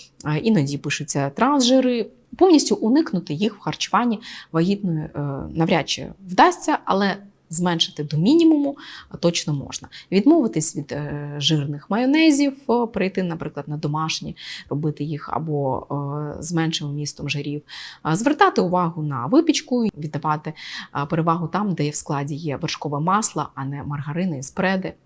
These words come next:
тому що це якраз продукти із насиченими жирами. Замість сметани брати, е, білий йогурт. Е,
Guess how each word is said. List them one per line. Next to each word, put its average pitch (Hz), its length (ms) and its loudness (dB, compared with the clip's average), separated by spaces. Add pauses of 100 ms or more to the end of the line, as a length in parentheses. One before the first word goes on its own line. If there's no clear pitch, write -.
(120)
тому 143 200 -6
що - 180 -6 (240)
це 139 160 -4
якраз 135 300 -6
продукти - 580 -10
із 151 100 -4
насиченими 139 560 -8
жирами. 120 380 -8 (420)
Замість 196 420 2
сметани 226 480 0
брати, 143 360 -6
е, 139 240 -8 (460)
білий 165 340 0
йогурт. 170 580 -2
Е, 151 100 -4